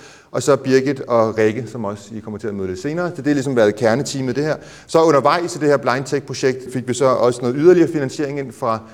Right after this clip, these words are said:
Nota, som blandt andet havde så stor fokus på særlig brug af Google Home-højttalere for, for ældre, i forhold til, om man kunne ligesom digitalisere hele det her lydbogs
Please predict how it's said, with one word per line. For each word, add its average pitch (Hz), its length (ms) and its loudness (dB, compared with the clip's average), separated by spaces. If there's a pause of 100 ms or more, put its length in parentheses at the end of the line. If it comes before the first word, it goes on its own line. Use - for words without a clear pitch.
(200)
Nota, 208 440 4 (300)
som 147 140 -6
blandt 131 200 0
andet 143 220 2
havde 127 180 4
så 135 100 -2
stor 131 200 0
fokus 131 280 -6
på 120 420 -4
særlig 147 360 0
brug 131 300 -2
af 107 200 -2
Google 117 260 -6
Home-højttalere 131 960 -2
for, 107 280 -4 (420)
for 104 200 0
ældre, 131 520 2
i 101 40 -8
forhold 113 220 -2
til, 110 160 -4
om 101 60 -4
man 95 140 -4
kunne 95 200 -10
ligesom 92 240 -6
digitalisere 107 680 -2
hele 120 120 -2
det 120 80 0
her 104 80 2
lydbogs 143 680 -2